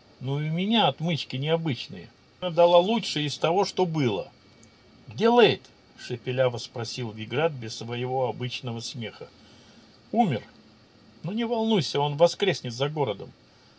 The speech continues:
«Хорошо, что живым не взяли», прикрыл глаза Дворф. Наконец, наконец замок поддался,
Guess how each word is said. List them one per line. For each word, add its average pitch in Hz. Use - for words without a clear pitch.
«Хорошо, 147
что 151
живым 135
не 120
взяли», 113
прикрыл 131
глаза 113
Дворф. 101
Наконец, 233
наконец 226
замок 160
поддался, 202